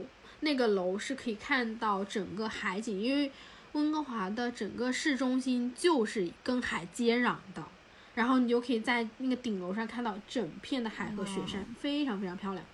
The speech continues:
Speaker 1: 就等于我们放学的时候，你稍微走一走，走个十分钟，你就已经走到海边了。
Speaker 2: 哇，这个好棒哎。<laughs>
Speaker 1: 对，就是我们学校的那条街，再往下大概走两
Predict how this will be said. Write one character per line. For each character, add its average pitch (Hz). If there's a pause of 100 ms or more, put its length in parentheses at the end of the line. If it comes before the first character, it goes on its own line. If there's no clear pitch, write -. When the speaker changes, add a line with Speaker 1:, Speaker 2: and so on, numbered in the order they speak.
(380)
Speaker 1:
就 311
等 233
于 208
我 214
们 196
放 311
学 208
的 220
时 220
候， 202 (260)
你 220
稍 330
微 453 (120)
走 -
一 208
走， 214
走 -
个 277
十 247
分 277
钟， 320
你 208
就 214
已 208
经 208
走 208
到 202
海 214
边 180
了。 175
Speaker 2:
哇， -
这 170
个 247
好 220
棒 196
哎。 180 (220)
<laughs> -
Speaker 1:
对， 269 (260)
就 339
是 311 (280)
我 233
们 220
学 220
校 254
的 196
那 262
条 220
街， 233
再 254
往 208
下 240
大 247
概 233
走 208
两 233